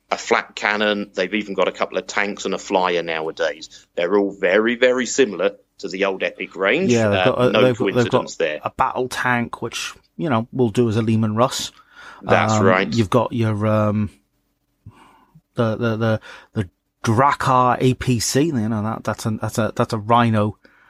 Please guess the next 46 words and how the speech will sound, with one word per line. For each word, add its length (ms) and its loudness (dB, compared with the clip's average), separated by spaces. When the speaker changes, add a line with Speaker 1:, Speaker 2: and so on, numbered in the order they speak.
Speaker 2:
right 320 0
there. 160 0
Speaker 1:
That's 260 0
it. 280 2
Yep. 260 -2
Speaker 2:
But 80 -10
that's 220 0
only 140 2
twenty, 280 -4
that's 260 -10
twenty 280 -2
quid. 340 -10
So 300 -4
it's 220 -14
a 20 -18
bit, 240 -10
bit 200 -8
Speaker 1:
They're 220 2
Speaker 2:
less. 260 2
Speaker 1:
cheap. 180 -12
They're, 140 -4
they're 100 0
made 260 0
in 120 -6
Nottingham, 600 -6
and 220 -6
the 120 -4
models 680 0
are 380 -2
absolutely 560 -4
dirt 320 2
cheap. 400 -2
Um, 300 -2
I 80 0
picked 300 0
Speaker 2:
Yeah. 280 4
Speaker 1:
up 60 4
some 160 2
of 180 -4
the 320 2
Forge 380 2
Father 400 2
infantry, 480 -6
the 100 -8
basic 540 -4
squaddies, 720 -4